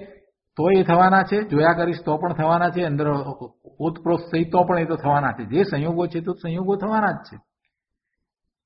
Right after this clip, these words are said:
એટલે એ સંયોગો વિકાર કરાવતા નથી.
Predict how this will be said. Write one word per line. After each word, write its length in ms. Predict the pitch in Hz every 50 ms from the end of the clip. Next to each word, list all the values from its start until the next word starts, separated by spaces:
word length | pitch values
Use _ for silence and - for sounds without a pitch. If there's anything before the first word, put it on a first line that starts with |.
| _ _
એટલે 260 | - 127 135 - 165 165
એ 240 | 147 139 143 170
સંયોગો 840 | 185 - - 117 113 131 165 180 170 185 185 196 208 220 214 - - - - _ _ _ _ _ _ _ _ _ _ _ _ _ -
વિકાર 500 | 98 98 98 - 123 123 135 139 135 -
કરાવતા 460 | 127 123 127 131 139 139 139 143 131
નથી. 540 | 127 120 123 - 107 95 87 85 87 90